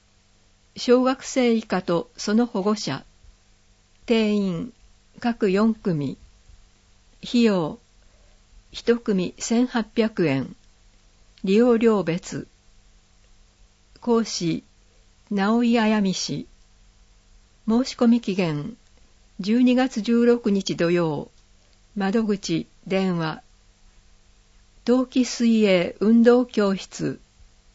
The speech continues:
初心者から上級者向け水泳教室や、ウォータービクス等を十四教室。ヨガや美容と健康体操等を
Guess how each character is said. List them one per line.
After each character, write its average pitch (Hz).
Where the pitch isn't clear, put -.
初 202
心 262
者 220
か 190
ら 175
上 220
級 -
者 233
向 202
け 180
水 220
泳 220
教 214
室 -
や、 160
ウ 208
ォ 240
ー 269
タ 247
ー 233
ビ 226
ク 254
ス -
等 185
を 156
十 220
四 233
教 180
室。 -
ヨ 220
ガ 214
や 185
美 196
容 226
と 190
健 226
康 254
体 240
操 233
等 190
を -